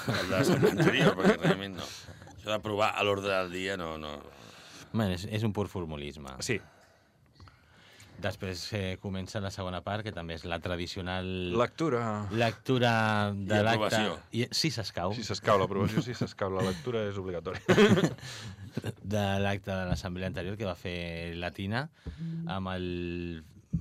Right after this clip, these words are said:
Speaker 2: la veu potent que la caracteritza.
Speaker 3: Sí.
Speaker 2: <laughs> En el moment que va dir l'Anna Rena, "Si yo un poquito más que no te escuchamos." <laughs>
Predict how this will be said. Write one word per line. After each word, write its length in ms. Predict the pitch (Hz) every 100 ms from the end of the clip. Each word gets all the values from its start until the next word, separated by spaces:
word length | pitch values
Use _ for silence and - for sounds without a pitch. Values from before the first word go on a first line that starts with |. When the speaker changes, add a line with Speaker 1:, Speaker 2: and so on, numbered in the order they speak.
| 92 95
Speaker 2:
la 80 | 92
veu 220 | 92 95 85
potent 320 | 95 95 95
que 140 | 92
la 140 | 90 87
caracteritza. 800 | 92 92 139 95 170 175 135 -
Speaker 3:
Sí. 320 | 143 123 180
Speaker 2:
<laughs> 80 | -
En 160 | - 143
el 720 | - 117 127 131 117 - 107
moment 160 | 104
que 80 | 104
va 80 | 104
dir 80 | 98
l'Anna 220 | 90 87
Rena, 220 | 80 76 73 - - -
"Si 100 | -
yo 80 | 165
un 60 | 214
poquito 280 | 226 202 202
más 120 | 214
que 80 | 226
no 100 | 220
te 80 |
escuchamos." 480 | 233 403 - 220 -
<laughs> 80 | -